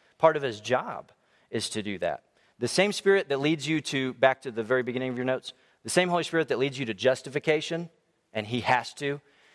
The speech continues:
is the same Spirit that leads you to, through sanctification. He doesn't, when you're saved, the Holy Spirit doesn't go, "All right, buddy, good luck, pat on the back.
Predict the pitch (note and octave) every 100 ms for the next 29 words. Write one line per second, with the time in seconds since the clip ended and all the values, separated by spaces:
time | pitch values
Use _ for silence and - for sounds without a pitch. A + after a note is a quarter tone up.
0 | _ - C3 A#2+ - D#3 C#3+ - C#3 -
1 | - B2 A#2+ G#2+ G#2+ - - - A2 G2
2 | A#2+ A2 E2+ E2 E2 D#2+ C2+ - - C3+
3 | D3+ D3 - _ _ C#3 D3+ F3 - E3+
4 | D3 A#2 G#2 A#2 C3+ - C3+ A2+ A2+ G#2
5 | F#2+ _ B2 - C#3+ D3+ _ _ _ _
6 | _ _ _ _ _ _ C#3+ C#3+ D3+ -
7 | C#3+ C3+ B2 D3+